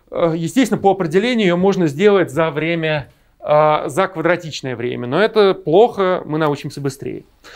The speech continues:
Но, в общем, главное, что мы за какое-то время мы ее делаем, и это мы делаем еще до того, как мы увидели W. А потом мы, п-, построив функцию π, мы подготовимся к поиску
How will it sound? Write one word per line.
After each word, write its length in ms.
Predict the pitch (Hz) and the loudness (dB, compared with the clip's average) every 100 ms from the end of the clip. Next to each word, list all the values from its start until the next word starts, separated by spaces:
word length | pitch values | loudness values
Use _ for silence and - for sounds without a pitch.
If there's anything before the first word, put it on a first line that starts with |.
| - - | -12 0
Но, 200 | 208 196 | 2 2
в 60 | |
общем, 240 | 254 240 175 | 0 0 0
главное, 300 | 208 208 170 | 2 2 -2
что 140 | 180 | -2
мы 220 | 165 170 | -4 -4
за 140 | 143 160 | -4 -2
какое-то 340 | 202 208 160 | 2 0 0
время 220 | 156 151 | -2 -2
мы 80 | 147 | -2
ее 120 | 156 | -4
делаем, 440 | 160 277 269 254 - | -2 0 2 0 -2
и 120 | 185 | 0
это 200 | 190 190 | 0 2
мы 100 | 175 | -2
делаем 340 | 185 247 220 | 0 0 2
еще 220 | 175 175 | 0 -2
до 140 | 165 214 | -2 2
того, 200 | 190 180 | 2 0
как 160 | 170 | -4
мы 140 | 156 156 | -2 -2
увидели 400 | 151 156 147 135 | -2 -4 -4 -4
W. 480 | 139 131 127 - - _ _ - - | -4 -4 -4 -8 -14 _ _ -20 -4
А 100 | 147 | 0
потом 340 | 175 180 277 | 2 0 0
мы, 260 | 240 214 196 - _ - | 0 -2 -4 -10 _ -8
п-, 180 | - - | -6 -4
построив 460 | - 170 220 208 | -2 0 6 4
функцию 380 | 202 202 - 202 | 4 -2 -2 -4
π, 180 | 254 277 | 2 2
мы 140 | 226 | 2
подготовимся 880 | 202 175 147 170 254 247 226 - 208 | 0 0 0 0 -2 -2 -6 0 0
к 160 | 190 - | 0 -4
поиску 560 | 208 220 208 185 160 | 2 2 0 -2 -2